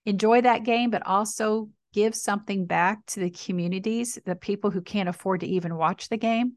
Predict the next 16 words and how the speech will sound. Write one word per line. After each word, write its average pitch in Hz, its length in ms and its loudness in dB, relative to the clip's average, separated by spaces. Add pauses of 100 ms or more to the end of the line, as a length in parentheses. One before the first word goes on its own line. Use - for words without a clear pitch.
(120)
who 220 100 0
people 233 360 2
who, 208 380 2
for 190 300 2
whatever 220 600 2 (200)
wrong 214 600 2
left 214 320 -2
turn 220 260 -4
in 208 100 -2
their 190 160 -2
lives, 190 320 0
who 196 140 -8
probably 214 640 0
are 185 80 -2
just 202 400 -4
as, 190 120 -2